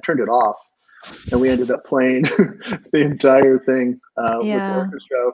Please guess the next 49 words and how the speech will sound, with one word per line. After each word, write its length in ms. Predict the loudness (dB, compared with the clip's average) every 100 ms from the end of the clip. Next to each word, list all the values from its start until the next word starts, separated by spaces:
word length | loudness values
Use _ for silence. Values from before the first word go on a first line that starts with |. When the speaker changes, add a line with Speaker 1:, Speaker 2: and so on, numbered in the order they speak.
| -2
Speaker 1:
with 180 | -4 0
no 420 | 2 4 4 0 _ _ _ _ -10 -6
amplification 680 | -4 -2 0 0 0 -2
whatsoever. 680 | -4 -2 0 0 0 -2 -4 _ _ _ -8
Speaker 2:
Yeah, 320 | -2 -2 -2
Speaker 1:
Um, 60 |
Speaker 2:
and 180 | -2 0
Speaker 1:
and 100 | 0 2
Speaker 2:
oftentimes 640 | 4 4 2 2 0 2
when 120 | 2 4
we're 140 | 2
on 180 | 2 0
stage, 500 | -4 0 2 2 0
we, 140 | -8 -2
we 180 | -2
can't 440 | -2 0 0 0 -4
hear 680 | -8 0 2 4 2 0 0
Speaker 1:
We 60 | 0
can't, 20 |
we 60 |
Speaker 2:
what 220 | 2 4 2
Speaker 1:
can't 180 | 2
Speaker 2:
the 60 | 4
Speaker 1:
tell. 100 | 4
Speaker 2:
audience 600 | 4 2 -2 -4 -6 -10
is 160 | -10 -8
hearing. 560 | -4 -2 -2 -6 -8
So 640 | -8 -4 -2 0 -2 -2 -6 -6
yeah, 380 | -4 -4 -6 -6
for 140 | -2
Speaker 1:
Yeah. 180 | 0 0
Speaker 2:
the 60 |
whole 180 | -2 -6
time, 340 | -6 -8 -6 -10
Scott 340 | -8 -6 -6
had 200 | -8 -12
it 100 | -12
off. 360 | -12 -14 -18 -20 -20 -20 -20 -20 -20 -20 _ 2
Speaker 1:
Yeah, 420 | 4 6 4 4
I 60 | 4
did. 200 | 4 2
But, 160 | 0 2
you 60 |
know, 80 | 4 4
Speaker 2:
<laughs> 20 |
Speaker 1:
fortunately, 360 | 4 2 2 0
because 260 | 0 0
of 80 | 0
the, 240 | 0 -2